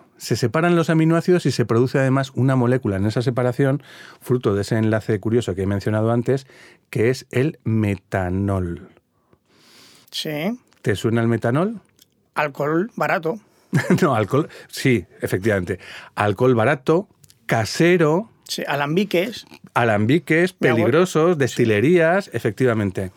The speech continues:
Speaker 1: El metanol es esa clase de, de, de alcohol que no es el etanol,
Speaker 2: Ujú.
Speaker 1: que normalmente forma parte de lo que se conoce como las cabezas,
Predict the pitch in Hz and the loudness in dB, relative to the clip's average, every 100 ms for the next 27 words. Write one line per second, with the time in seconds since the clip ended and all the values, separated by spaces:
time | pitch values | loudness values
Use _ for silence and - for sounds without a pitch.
0 | _ - - - - 127 123 113 117 131 | _ -20 -20 -20 -4 0 2 2 0 2
1 | 185 185 156 156 156 156 156 156 131 120 | 2 2 0 -4 -4 -2 0 0 2 2
2 | 113 110 107 101 98 98 101 101 98 101 | 2 2 2 0 -2 -2 0 0 0 0
3 | 123 147 156 107 104 123 120 113 98 - | 0 0 0 -2 0 0 0 0 0 -2
4 | 92 127 135 170 - - 190 165 160 214 | -2 -2 -2 -6 -10 -8 -2 0 0 -2
5 | - 131 120 117 117 147 160 165 165 165 | -2 0 2 2 0 2 2 2 0 -2
6 | 160 147 143 147 143 151 139 117 117 - | -2 -2 -2 -4 -2 0 0 0 -2 -4
7 | 113 113 151 127 113 104 - - 107 107 | -2 -4 -2 0 0 -2 -6 -4 0 0
8 | 156 - 156 190 | 0 0 -2 -4